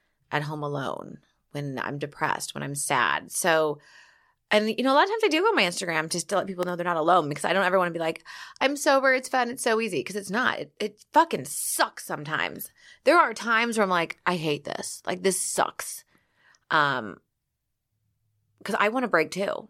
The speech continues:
I wanna relax. I wanna have fun. I wanna join in the whatever. Like, ugh, God, why do I have to be an alcoholic? It sucks. But I play it through to the end.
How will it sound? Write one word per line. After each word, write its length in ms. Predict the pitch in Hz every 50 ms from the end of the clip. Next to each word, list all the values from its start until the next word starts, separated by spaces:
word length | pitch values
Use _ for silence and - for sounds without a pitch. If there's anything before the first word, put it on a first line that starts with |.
| _ -
I 80 | 175
wanna 160 | 180 220 240 220
relax. 460 | 185 156 151 139 139 190 - - - -
I 40 | 190
wanna 160 | 196 214 208
have 120 | 202 190
fun. 280 | - - - 170 151 160
I 60 | 185 190
wanna 180 | 214 226 220 185
join 260 | - 190 180 180 180
in 160 | 175 170 156
the 80 | 151 147
whatever. 400 | 151 160 151 127 117 143 170 180
Like, 260 | 175 165 165 165 - -
ugh, 200 | 208 226 202 - - - - -
God, 440 | - - - - 214 - 202 196 185 - - - - - - - _ -
why 100 | - -
do 100 | 220 226
I 40 | 233
have 140 | 196 226 226
to 60 | -
be 140 | - 170 202
an 60 | 208
alcoholic? 440 | - 247 - 226 190 214 160 190 -
It 80 | 233 -
sucks. 480 | - - - - 139 - - - - - - - - - - _ _ -
But 560 | 185 196 190 180 170 170 - - - - - - _ _ _ _ _ _ _ _ _ _ _ _ _ -
I 100 | 185 185
play 360 | 180 - - 202 190 185 180
it 100 | 165 -
through 220 | - 175 170 156 151
to 120 | 151 151
the 160 | 139 123 98
end. 300 | 69 71 - - - -